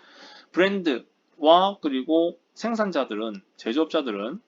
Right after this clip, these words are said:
제조업자 were expected to follow, 따르기로 지금 기대가 되는데, 이때 were expected to는요, should 의미입니다. 뭐뭐 했-, 뭐뭐 하기로 기대된다는 뭐뭐 해야만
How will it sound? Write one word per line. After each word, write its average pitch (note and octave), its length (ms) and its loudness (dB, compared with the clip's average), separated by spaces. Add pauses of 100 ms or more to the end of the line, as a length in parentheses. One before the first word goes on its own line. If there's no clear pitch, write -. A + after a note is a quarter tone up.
(680)
제조업자 A#2+ 720 -2 (1000)
were E3+ 140 6
expected E3+ 640 -2
to D3+ 100 -2
follow, C3+ 500 0
따르기로 F3 580 0
지금 B2 240 -10
기대가 E3 440 0
되는데, A2+ 560 -2
이때 C#3+ 260 -4
were D#3 260 0
expected D3 720 -6
to는요, C#3 480 -6 (500)
should - 320 -12
의미입니다. G2+ 600 -8 (140)
뭐뭐 C3+ 240 -6
했-, G3 220 -10 (340)
뭐뭐 D#3+ 280 0
하기로 F3+ 340 -2
기대된다는 C3+ 640 -2
뭐뭐 A#2+ 220 -6
해야만 C3 560 -4